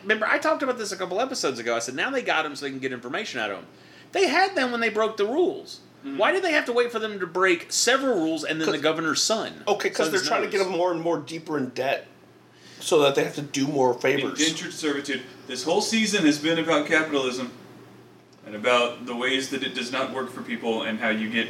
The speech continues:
Speaker 2: indentured in debt.
Speaker 1: Yeah. Yeah, but they had that. <laughs>
Speaker 2: Yeah.
Speaker 1: They had that episodes ago.
Speaker 2: Yeah.
Speaker 1: So it's a really long way around to get back to the same exact thing they could have been at. So that's why I'm like, "What? How many games are being played here?"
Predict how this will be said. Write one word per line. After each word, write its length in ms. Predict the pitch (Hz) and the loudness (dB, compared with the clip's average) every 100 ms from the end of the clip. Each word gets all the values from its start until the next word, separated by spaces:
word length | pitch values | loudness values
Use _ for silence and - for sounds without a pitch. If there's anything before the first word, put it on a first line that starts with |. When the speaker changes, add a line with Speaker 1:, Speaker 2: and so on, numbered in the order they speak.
| 110 | -4
Speaker 2:
indentured 420 | 110 113 113 113 | 0 0 0 0
in 120 | 110 | 0
debt. 320 | 107 101 - - - | 0 -4 -4 -12 -6
Speaker 1:
Yeah. 280 | - 120 113 - - - - - - | -2 0 -2 -10 -20 -20 -20 -20 -10
Yeah, 300 | 269 269 247 | -2 0 0
but 260 | - 220 185 | 0 -2 0
they 100 | 220 | 0
had 300 | 202 220 165 | 2 -2 2
that. 280 | 120 92 - | 0 0 -2
<laughs> 160 | - - - | -4 -4 -2
Speaker 2:
Yeah. 140 | 202 | 2
Speaker 1:
They 100 | 190 | 2
had 220 | 202 226 | 2 2
that 180 | 226 208 - | 2 0 2
episodes 560 | 196 202 - 139 117 | 0 2 2 2 0
ago. 320 | 98 98 90 82 - 113 | -2 -6 -6 -8 -14 -8
Speaker 2:
Yeah. 200 | 107 101 | -8 -2
Speaker 1:
So 160 | - - | 0 2
it's 140 | 190 | 2
a 80 | 202 | 2
really 420 | 196 226 254 254 | 0 -2 0 0
long 600 | 208 170 165 190 208 202 | 0 0 0 0 0 0
way 180 | 190 185 | 2 4
around 460 | 160 170 220 202 | 4 2 2 0
to 80 | 165 | -2
get 180 | 151 120 | -4 -2
back 280 | 147 151 - | 0 0 -2
to 100 | 160 | -10
the 120 | 127 | -6
same 400 | - - 147 151 | -2 0 0 -2
exact 440 | 123 131 135 107 | -6 0 0 0
thing 160 | 165 151 | -4 -4
they 80 | 135 | -4
could 160 | 131 | -2
have 160 | 123 123 | -4 -2
been 180 | 302 370 | -2 -2
at. 320 | 143 - - | -4 -8 -8
So 100 | - | -4
that's 220 | 165 226 | 0 0
why 160 | 269 262 | -2 -4
I'm 80 | 240 | -2
like, 120 | 208 | -6
"What? 300 | 202 359 349 - - - - | -4 -6 -6 -10 -20 -20 -14
How 200 | - 311 | -2 0
many 260 | 349 302 254 | 0 -2 -2
games 500 | 220 233 247 233 196 | 0 0 0 -2 0
are 80 | 175 | 2
being 320 | 175 160 131 | 2 0 -6
played 420 | - 254 285 240 | -2 0 0 -2
here?" 240 | 120 90 | -8 -12